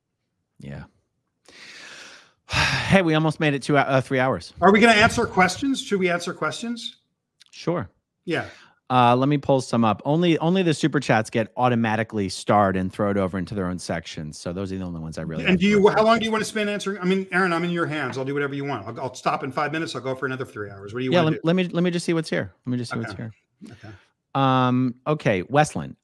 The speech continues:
Speaker 1: I can't understand why Scientology doesn't value children. I would think they should view them as the future of their cult.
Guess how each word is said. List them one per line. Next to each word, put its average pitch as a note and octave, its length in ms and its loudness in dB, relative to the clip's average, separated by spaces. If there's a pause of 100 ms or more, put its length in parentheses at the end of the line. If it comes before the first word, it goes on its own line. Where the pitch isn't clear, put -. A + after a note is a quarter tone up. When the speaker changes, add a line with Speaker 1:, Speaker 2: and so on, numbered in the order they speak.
Speaker 1:
I C#3 80 0
can't A#3+ 300 -2
understand D3 460 0
why A2 100 4
Scientology G#2+ 560 0
doesn't G2+ 320 0
value G2+ 380 0
children. A#2 500 -6 (140)
I A2 80 0
would A#2+ 140 2
think C3+ 180 2
they A#2 100 2
should G#2 200 -4
view B2+ 200 2
them F#2+ 260 -2 (300)
as A#2+ 160 0
the A2+ 100 -2
future C3 640 -4
of A#2+ 140 -4
their B2+ 120 0
cult. - 500 -8